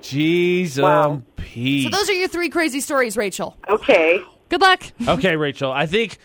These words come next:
Speaker 1: I think we could definitely rule out story number one. I'm not saying it's not stupid,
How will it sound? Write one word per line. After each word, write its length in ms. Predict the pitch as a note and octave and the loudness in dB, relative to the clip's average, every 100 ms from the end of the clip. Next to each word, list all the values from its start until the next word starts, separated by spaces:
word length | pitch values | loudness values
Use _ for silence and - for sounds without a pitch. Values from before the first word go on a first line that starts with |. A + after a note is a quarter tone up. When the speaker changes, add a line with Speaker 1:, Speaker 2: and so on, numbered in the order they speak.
| _ | _
Speaker 1:
I 140 | E3 F3 | 0 0
think 400 | - A#3+ A#3+ F#3+ | 0 0 0 -2
we 100 | G3+ | -2
could 160 | F3+ | -2
definitely 400 | D3 F#3 G3+ A3 | 0 0 0 -4
rule 180 | G3+ G3+ | -2 -2
out 160 | F3+ E3 | -2 -2
story 300 | - E3+ D#3+ | -2 0 0
number 180 | D#3 D3 | -2 -4
one. 220 | C#3 B2+ | -2 -2
I'm 80 | C#3 | -2
not 180 | F3 | -2
saying 220 | - G#3 F#3+ | 0 0 0
it's 160 | F3 | -2
not 260 | F#3+ G3 - | 0 0 -4
stupid, 840 | - - A#3 G#3 - C3+ A2+ A2+ | -10 -2 0 0 0 0 -2 -8